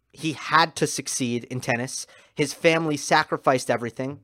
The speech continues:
They put all their chips in the Novak Djokovic basket, and, and Novak had to deliver. Novak had to make a living out of this. There were no choices.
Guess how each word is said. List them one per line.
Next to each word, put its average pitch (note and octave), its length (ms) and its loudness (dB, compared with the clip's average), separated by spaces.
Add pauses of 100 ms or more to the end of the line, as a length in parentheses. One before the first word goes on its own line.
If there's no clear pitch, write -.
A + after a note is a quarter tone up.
They C#3 100 0
put C#3 300 -4
all D#3+ 200 6
their D3+ 160 2
chips - 540 -2 (320)
in C3+ 300 0
the C3+ 60 2
Novak C3+ 380 4
Djokovic B2+ 420 -2
basket, C3 500 0 (200)
and, C3 200 -4 (140)
and C3+ 200 0
Novak F3 300 4
had D3+ 180 4
to C3+ 60 -10
deliver. B2 480 0 (340)
Novak D3 300 4
had D3 240 2
to B2 440 6 (520)
make C#3 160 0
a B2+ 60 0
living C#3 380 2
out A2+ 140 0
of G#2+ 80 -4
this. - 400 -14 (280)
There C3 140 4
were B2+ 220 2 (100)
no C#3 180 2
choices. - 800 -2